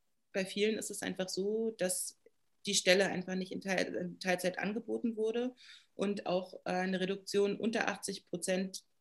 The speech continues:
einfach erstmal überhaupt nicht in Aussicht gestellt wurde. Also das wäre halt zähneknirschend gegangen. Und das ist sicherlich auch so ein bisschen dem Markt hier in Berlin geschuldet, ja. Also manche Disziplinen, ähm, sind dann vielleicht ein bisschen offener dafür,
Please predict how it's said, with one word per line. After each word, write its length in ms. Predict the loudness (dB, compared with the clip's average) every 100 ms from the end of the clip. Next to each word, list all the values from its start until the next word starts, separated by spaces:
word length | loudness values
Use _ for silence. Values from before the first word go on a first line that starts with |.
| _
einfach 360 | 0 0 -2 -4
erstmal 280 | -2 0 -2
überhaupt 300 | 0 -2 -2
nicht 100 | -4
in 100 | -4
Aussicht 340 | -2 -2 -4
gestellt 420 | -8 -6 -6 -6 -6
wurde. 240 | -4 -4
Also 140 | -4
das 220 | -6 -4 0
wäre 180 | 2
halt 220 | 2 0 2
zähneknirschend 640 | 2 2 -2 -2 -2 -6
gegangen. 520 | -4 -2 -2 -4 -6 -10 -20 -20 -20 _
Und 120 | -4
das 120 | -2 -2
ist 120 | -2
sicherlich 380 | 0 0 0 0
auch 80 |
so 100 | 0
ein 80 | -2
bisschen 240 | 0 0 0
dem 140 | 0
Markt 240 | -2 -4 -2
hier 100 | -2
in 100 | 0
Berlin 280 | -2 0
geschuldet, 480 | 0 0 0 0 -2
ja. 180 | -2 -2
Also 180 | -2 -4
manche 240 | -4 -4
Disziplinen, 760 | -6 -6 -8 -8 -4 -2 -2 -2
ähm, 520 | -2 -2 -2 -2 -4
sind 200 | -6 -4
dann 140 | -4 -2
vielleicht 280 | -2 -2 -4
ein 60 |
bisschen 460 | -6 -4 -4 -4 -4
offener 360 | -4 -2 0 0
dafür, 580 | -2 -2 -2 0 -2